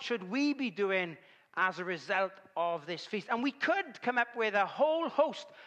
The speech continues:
of different applications and implications for us.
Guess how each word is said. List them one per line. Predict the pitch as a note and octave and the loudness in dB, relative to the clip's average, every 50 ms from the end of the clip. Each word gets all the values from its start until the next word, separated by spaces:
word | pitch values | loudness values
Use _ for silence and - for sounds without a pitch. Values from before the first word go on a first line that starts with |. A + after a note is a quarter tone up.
| - - _ | -20 -12 _
of | - A3 A#3 A#3 A3+ G#3+ E3 - - | 2 4 6 6 6 4 2 -4 -2
different | - C#4 - - - C4+ C4+ A#3 G3 - - - - - - - | -2 -2 -2 -2 0 2 2 2 0 -4 -14 -20 -20 -20 -2 0
applications | G#3+ A3+ A#3 - A#3+ A3+ A3+ - A#3+ B3 A#3 - - B3 A#3 G3+ F#3 | 2 2 2 2 -2 -4 0 2 2 2 2 0 -2 -2 -2 0 -2
and | G#3 A3 | -2 0
implications | - C4+ B3 A#3+ - C4 - - - A3 G#3 G3 - - G#3 G3+ F#3+ F3+ - - - - - _ | 2 0 0 2 0 -2 -2 2 2 2 2 2 -2 -6 -6 -6 -6 -8 -10 -14 -20 -20 -14 _
for | - F#3+ F#3 F3+ F3+ - - | -4 -2 -2 -2 -2 -4 -4
us. | E3 F3+ E3 | -4 -6 -6